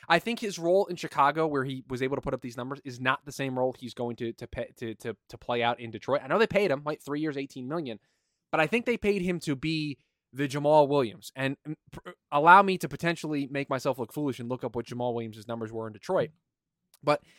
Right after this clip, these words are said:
now, yes, he had a thousand sixty-six yards last year. I think I'm gonna discount that because now Jahmyr Gibbs is in the building. But in his first year in Detroit, he had six hundred one yards.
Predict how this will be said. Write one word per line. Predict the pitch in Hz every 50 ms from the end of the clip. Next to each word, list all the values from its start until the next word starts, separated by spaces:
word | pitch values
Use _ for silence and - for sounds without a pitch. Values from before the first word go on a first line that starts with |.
| _ _ _ _ _ -
now, | 175 185 196
yes, | 202 220 233 220 -
he | 208 220
had | 208 180
a | -
thousand | - 220 214 233 226 190 208 196
sixty-six | - 214 196 - 190 175 - 180 160 -
yards | 180 175 180 160 -
last | 135 120 117 - - -
year. | 110 123 135 -
I | 143 143 156
think | - 220 220 -
I'm | 196 185
gonna | 175 160
discount | 139 147 185 170 - - 165 135 135 131
that | 131 127 131 -
because | 151 - 143 131
now | 139 156 160 156
Jahmyr | 139 147 143 135 127
Gibbs | 147 160 143 123
is | 127
in | 120
the | 110
building. | 107 113 107 104 107 120 135 _ _ _ _ -
But | 156 175 180 190
in |
his | 180 175 160
first | - 233 247 277 -
year | - 208 180
in | 165
Detroit, | 147 - 165 175 175
he | 175
had | 165 -
six | - 226 214 -
hundred | 214 208 196 165
one | 175 175 165 165
yards. | 175 170 - - _ - -